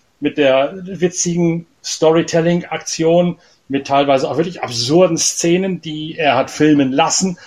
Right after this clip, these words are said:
von sich und von seiner Familie, hat der plötzlich einen Markt erschlossen, in den Ozzy Osbourne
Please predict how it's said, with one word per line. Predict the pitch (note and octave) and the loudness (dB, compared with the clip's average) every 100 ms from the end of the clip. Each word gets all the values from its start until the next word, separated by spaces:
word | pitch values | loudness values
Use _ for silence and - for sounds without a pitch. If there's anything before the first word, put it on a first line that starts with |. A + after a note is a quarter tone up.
| - | -16
von | - D3 | -2 0
sich | C3 E3 E3 | 0 -2 -4
und | E3 | -2
von | D3+ | 0
seiner | C#3+ C#3+ | 2 2
Familie, | A#2+ C3+ C3+ C3+ E3+ E3 - - - - | 2 2 2 4 2 0 -4 -20 -20 -4
hat | D3 D3 | -2 2
der | D#3+ D3+ | 2 2
plötzlich | E3 D#3+ E3+ E3+ | 2 0 -2 -2
einen | D#3+ D3+ | 0 0
Markt | C#3+ D3+ D#3 | 2 0 0
erschlossen, | E3 - D#3 D3+ E3+ | -6 0 0 2 0
in | D3 | 0
den | D3+ D3+ | -2 -2
Ozzy | C#3 C#3 | -2 0
Osbourne | C3+ A#2+ C#3+ C#3 | -2 -2 2 2